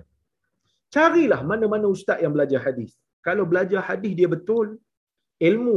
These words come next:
dia yang dia belajar tu betul, dia akan mementingkan sumber. Dia akan cari hadis ni siapa yang riwayat, apa status ni. Sebab apa?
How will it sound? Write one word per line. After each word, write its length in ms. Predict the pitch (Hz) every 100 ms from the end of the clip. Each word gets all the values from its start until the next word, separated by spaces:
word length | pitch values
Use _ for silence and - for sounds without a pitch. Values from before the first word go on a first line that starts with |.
| 170
dia 80 | 180
yang 80 | 175
dia 80 | 175
belajar 300 | 190 196 226 180
tu 60 | 180 170
betul, 280 | 180 240 285 - _ _ _ - 127
dia 100 | 139
akan 160 | 131 127 120
mementingkan 580 | 123 123 123 135 117 104 -
sumber. 320 | 110 107 - _ _ _ _ _ _ _
Dia 100 | 131 139
akan 140 | 170 165
cari 300 | 202 233 185 101 - - 156
hadis 240 | 165 202 196
ni 60 | 185
siapa 260 | 156 151 175 139
yang 100 | 123
riwayat, 320 | 123 120 123 123 127
apa 160 | - 110
status 380 | - 110 - 104 117
ni. 80 | 120 _ _ _ _ _ _ -
Sebab 160 | 254 294
apa? 140 | 311